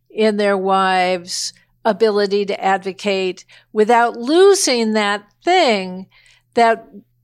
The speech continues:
we women, you know, hold dear, which is, I,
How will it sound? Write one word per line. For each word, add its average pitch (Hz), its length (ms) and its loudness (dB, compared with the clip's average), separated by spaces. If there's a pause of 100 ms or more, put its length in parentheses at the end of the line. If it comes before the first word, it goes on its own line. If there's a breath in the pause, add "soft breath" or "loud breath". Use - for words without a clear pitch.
(260)
we 247 340 -4
women, 233 800 0 (200)
you 220 200 -4
know, 196 180 -2
hold 214 500 0
dear, 220 560 -2
which 214 480 -4
is, 208 600 -2 (800 soft breath)
I, - 160 -12